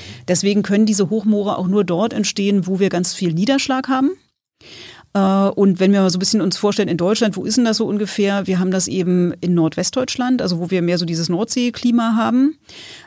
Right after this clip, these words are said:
Äh, in Mecklenburg-Vorpommern reicht das schon nicht mehr, die Menge Niederschlag, die wir haben. Also da gibt's so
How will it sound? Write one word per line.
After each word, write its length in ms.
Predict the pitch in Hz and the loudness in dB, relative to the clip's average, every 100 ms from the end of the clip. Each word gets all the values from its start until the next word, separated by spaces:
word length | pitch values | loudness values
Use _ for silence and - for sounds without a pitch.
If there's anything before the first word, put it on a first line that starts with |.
| - | -2
Äh, 320 | 196 190 196 | 2 4 4
in 120 | 208 | 4
Mecklenburg-Vorpommern 680 | 190 190 208 202 214 226 226 | 2 2 0 -2 -2 -2 -2
reicht 200 | - 180 | 0 -2
das 100 | 214 | -2
schon 120 | - 143 | 0 0
nicht 160 | 143 | 0
mehr, 160 | 156 147 | 0 0
die 100 | 165 | 2
Menge 200 | 156 165 | 2 2
Niederschlag, 400 | 160 147 165 156 | 0 -2 -2 -4
die 100 | 160 | -2
wir 140 | 151 | 0
haben. 200 | 165 208 | 0 0
Also 140 | 214 180 | 0 -2
da 40 | |
gibt's 140 | 160 | -4
so 160 | 170 143 | -4 -6